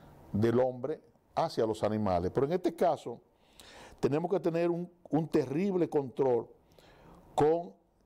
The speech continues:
ese tipo de animal porque produce una enfermedad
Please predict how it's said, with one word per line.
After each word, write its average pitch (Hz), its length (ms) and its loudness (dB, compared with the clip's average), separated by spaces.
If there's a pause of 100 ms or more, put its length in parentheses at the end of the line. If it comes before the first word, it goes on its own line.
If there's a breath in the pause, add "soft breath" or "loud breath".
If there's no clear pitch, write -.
(1040)
ese 208 260 0
tipo 165 400 -2
de 143 80 2
animal 123 460 0 (640 loud breath)
porque 135 280 0
produce 135 400 -2
una 165 160 2
enfermedad 143 600 0